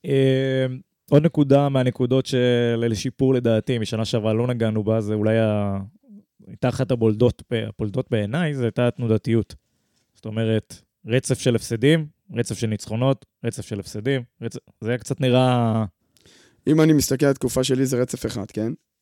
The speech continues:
Speaker 2: אה, כי היו שני הפסדים ברצף, ניצחונות, שני הפסדים ברצף, ואז חמישה ברצף. אה, אז, אז התנודתיות לא הייתה גדולה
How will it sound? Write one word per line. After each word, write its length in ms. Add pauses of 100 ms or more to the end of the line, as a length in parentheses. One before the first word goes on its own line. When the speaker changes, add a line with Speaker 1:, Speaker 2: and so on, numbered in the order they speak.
(340)
Speaker 2:
אה, 320 (100)
כי 160
היו 580
שני 360
הפסדים 400
ברצף, 720 (180)
ניצחונות, 640
שני 220
הפסדים 340
ברצף, 540 (460)
ואז 300 (160)
חמישה 320
ברצף. 520 (560)
אה, 680
אז, 260 (640)
אז 200
התנודתיות 640
לא 80
הייתה 160
גדולה 300